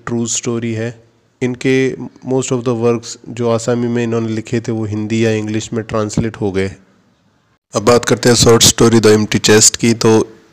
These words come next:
सबसे पहले कैरेक्टर्स की बात कर लें। इसमें चार कैरेक्टर हैं। तारा दोई जो कि प्रोटैगनिस्ट है इस स्टोरी की, सारू बोपा जिससे तारा दोई प्यार करती थी,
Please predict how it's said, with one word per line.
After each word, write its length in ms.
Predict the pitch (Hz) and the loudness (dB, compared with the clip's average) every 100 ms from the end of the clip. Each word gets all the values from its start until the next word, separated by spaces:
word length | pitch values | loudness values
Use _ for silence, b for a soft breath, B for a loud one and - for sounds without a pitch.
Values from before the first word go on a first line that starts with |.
| _ - | _ -8
सबसे 280 | - 117 - | -4 -4 0
पहले 160 | 117 110 | 0 2
कैरेक्टर्स 480 | 117 113 - 113 | 2 2 0 0
की 80 | - | 2
बात 240 | 107 107 - | 4 2 2
कर 160 | 107 | 0
लें। 360 | 107 110 120 175 | 2 2 0 -4
इसमें 280 | 104 - 98 | -8 -6 0
चार 200 | 104 101 | 2 2
कैरेक्टर 480 | - 104 98 107 | 0 -2 2 0
हैं। 260 | 101 104 113 B B B B | 2 0 -2 B B B B
तारा 240 | 113 107 113 | 2 4 4
दोई 260 | 110 113 | 2 2
जो 160 | 107 110 | 2 0
कि 180 | 110 107 | 0 -2
प्रोटैगनिस्ट 720 | - 101 104 107 107 110 - | 0 0 2 2 2 0 0
है 80 | 107 | 0
इस 200 | 98 107 | 0 -2
स्टोरी 500 | 101 - 107 110 107 | -2 -2 -2 -2 -4
की, 300 | - 113 113 B B B | -2 -4 -4 B B B
सारू 340 | - 110 110 113 | -2 2 4 4
बोपा 360 | 110 104 113 | 4 4 4
जिससे 520 | 107 107 - 117 110 110 | 4 2 2 4 4 4
तारा 340 | 110 107 107 - - _ _ _ _ 110 | 2 4 2 0 -10 _ _ _ _ -6
दोई 360 | 104 104 104 | 0 2 2
प्यार 360 | 101 - 101 101 | 0 2 2 4
करती 380 | 92 98 - 101 | 2 -2 -2 -4
थी, 400 | - 110 113 | -2 -4 -4